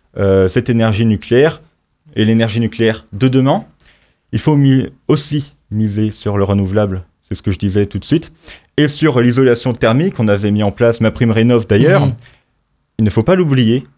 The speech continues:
Speaker 1: parce que parfois, j'ai le sentiment que les, euh, que ce soit à gauche ou à droite,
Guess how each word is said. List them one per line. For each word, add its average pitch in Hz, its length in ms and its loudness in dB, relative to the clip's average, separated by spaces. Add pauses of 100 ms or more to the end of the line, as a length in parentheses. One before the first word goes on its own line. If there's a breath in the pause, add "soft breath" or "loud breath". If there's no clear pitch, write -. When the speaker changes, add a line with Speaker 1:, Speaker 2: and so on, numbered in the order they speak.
(220)
Speaker 1:
parce - 220 -10
que 147 60 -4
parfois, 139 800 -2 (220)
j'ai 104 120 -8
le 101 100 -6
sentiment 120 640 -2
que 98 440 0 (1000)
les, 107 320 2
euh, 87 400 0 (200)
que 101 80 -8
ce - 80 -12
soit 95 160 -2
à 95 60 0
gauche 123 340 0
ou 104 60 -2
à 98 80 2
droite, 110 460 -2